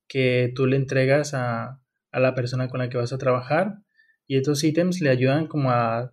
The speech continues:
a generar una idea de qué es lo que tú quieres comunicar, ¿vale? Entonces, cuando un diseñador, eh, te pide un brief o cuando quieras trabajar con alguien de, del campo creativo, haz tu propio brief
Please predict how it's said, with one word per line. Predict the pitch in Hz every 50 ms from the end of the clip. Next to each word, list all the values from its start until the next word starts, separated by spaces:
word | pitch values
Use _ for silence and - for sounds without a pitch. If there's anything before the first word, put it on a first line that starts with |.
| _ _ _ _ -
a | - 123 -
generar | - 139 131 131 131 131
una | 139 151 156 156
idea | 151 147 151 156
de | 151 139 147
qué | 143 165
es | 147
lo | 160 156
que | 147 135
tú | 135 127 120
quieres | - - 135 123 123 123 120 123 - -
comunicar, | - 131 131 123 117 113 107 - - - - - - _ _ _ _
¿vale? | - 120 120 123 139 165 - - _ _ _ _ _ _ _ _
Entonces, | - 131 127 120 127 127 127 127 123 123 127 135 135 131 131 135 135 135 - - - - _ _ _ _ _ _
cuando | - 139 131 131 131 131
un | 131
diseñador, | 139 143 143 156 156 147 139 143 143 151 147 147 -
eh, | - 131 127 123 123 120 120 117 117 113 113 113 117 113 -
te | - 123 -
pide | - 127 127
un | 127 131 123
brief | 123 131 147 170 170 170 -
o | 117 117 117
cuando | - 117 113 113 110
quieras | - - 131 127 131 143 143
trabajar | - 147 131 131 135 135
con | 135 - 143 139
alguien | 139 135 135 127 131 131 131 131 127
de, | 123 127 123 123 127 131 123
del | 120 117 117 113
campo | - 123 120 120 123 -
creativo, | - 131 123 120 127 135 135 143 156 - - - _ _ _ _
haz | - 135 135 135 -
tu | - 139 -
propio | 139 127 131 131 120
brief | 120 127 139 170 180 - -